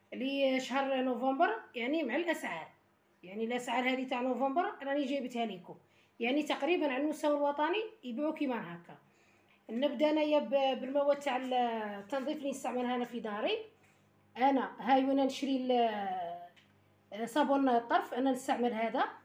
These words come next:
هذا تاع مارسي هذا، هذا مليح، انا نستعمله للدوش ونستعمله لغسل اليدين،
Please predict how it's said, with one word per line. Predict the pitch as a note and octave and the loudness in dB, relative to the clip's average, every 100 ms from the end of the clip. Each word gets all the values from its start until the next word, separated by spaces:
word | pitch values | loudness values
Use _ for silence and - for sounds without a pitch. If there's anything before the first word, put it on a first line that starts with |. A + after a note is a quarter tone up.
| _ | _
هذا | A3+ A#3 | -4 -2
تاع | A#3+ A#3+ A3 G#3+ | 0 0 -2 -2
مارسي | G#3+ G#3 - B3 | -4 -4 -2 -2
هذا، | A3 G#3+ B3 G4 - - _ _ _ _ B3+ | -2 -4 -2 -2 -4 -20 _ _ _ _ 0
هذا | D4+ D#4+ | 4 6
مليح، | C4+ B3 A#3+ - G#3 | 6 4 2 -4 -10
انا | A3 | -10
نستعمله | A3 A#3 A#3 A#3+ | -2 -2 0 0
للدوش | A#3 A#3 F4+ A#4 - | 0 0 -2 -2 -4
ونستعمله | F4 - F#4 F#4 | -8 0 2 4
لغسل | F4 E4+ - E4+ | 2 0 -2 -2
اليدين، | D4 C4+ G3 E3 | 0 0 -4 -12